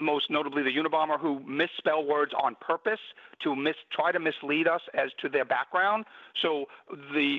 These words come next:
forensic linguists are experts at pouring through that kind of stuff. We have our forensic photography people, um, going through that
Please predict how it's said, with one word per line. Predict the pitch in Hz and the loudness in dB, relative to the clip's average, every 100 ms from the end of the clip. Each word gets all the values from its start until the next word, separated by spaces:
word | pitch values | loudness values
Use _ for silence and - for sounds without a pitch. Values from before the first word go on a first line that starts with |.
| - | -2
forensic | 160 156 143 | -2 0 -2
linguists | 156 156 143 | 0 0 2
are | 127 - | 0 0
experts | 165 - 180 170 - | -4 -2 -2 -2 -4
at | - | -2
pouring | 156 139 | -2 -2
through | 123 156 | -2 0
that | 160 170 | 0 0
kind | 180 170 | -2 -2
of | |
stuff. | - 190 190 - - - | 0 0 0 -4 -18 -2
We | 151 | 2
have | 147 | 2
our | 139 - | 0 0
forensic | 151 143 - - | 0 0 -4 -6
photography | 123 - 165 165 - 175 160 - - | -4 -2 -2 -2 -2 -2 -4 -12 -10
people, | 185 180 175 160 123 - 147 | -4 0 0 -2 -8 -4 0
um, | 127 123 160 - | 0 0 -10 0
going | 151 151 127 | 2 2 0
through | 160 | 2
that | 151 | 2